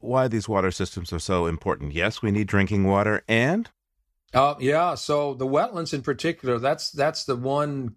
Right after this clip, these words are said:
Speaker 2: category of waters that has been really reduced in what the Trump administration's proposing. They perform all kinds of important services. They're naturally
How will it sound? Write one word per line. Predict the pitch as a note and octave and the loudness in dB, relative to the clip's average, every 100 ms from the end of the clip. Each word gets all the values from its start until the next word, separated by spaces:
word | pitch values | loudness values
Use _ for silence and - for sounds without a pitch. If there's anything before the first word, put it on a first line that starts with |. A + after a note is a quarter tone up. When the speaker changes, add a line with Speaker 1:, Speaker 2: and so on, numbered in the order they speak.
| - | -4
Speaker 2:
category | C3+ C#3+ C#3 A#2+ A#2+ A2+ A2+ | 0 0 0 -2 -2 -2 0
of | A2 G#2+ | -2 0
waters | A#2 C3 B2 A2 | 2 2 0 -4
that | A#2 A2 | -4 -2
has | A2 G#2 | -2 -2
been | A2+ A2 | -4 0
really | A2+ D3+ C3 | 2 2 2
reduced | A2 G#2+ G#2+ A2+ G#2 - | -2 -4 -2 -2 -4 -4
in | A2 G#2 | -4 -2
what | A#2 A#2+ - | -2 -2 -4
the | |
Trump | G#2 - C3 B2 | -4 -2 -2 -2
administration's | A#2 A#2 A2 B2 A2+ - G2 | -2 -2 -2 -2 -4 -2 -4
proposing. | - G2 B2 C3+ A#2 G#2 G#2 _ _ _ - | -4 -2 2 2 0 -6 -8 _ _ _ -4
They | A2 D3 | 2 2
perform | F#3 E3 E3 D#3 C#3+ | 2 -2 0 0 2
all | D3 D3+ | 0 0
kinds | D3 D3+ C3+ | -2 -2 -4
of | A2 | -6
important | A2+ G2+ B2 A2+ G2+ | -6 -2 -4 -2 -2
services. | C#3+ D3 C3 - G#2 A#2+ | 0 0 -2 -8 -6 -4
They're | A2 | -2
naturally | A#2+ C#3+ D3+ C3+ B2+ A#2+ G#2+ | 0 0 0 0 0 0 -4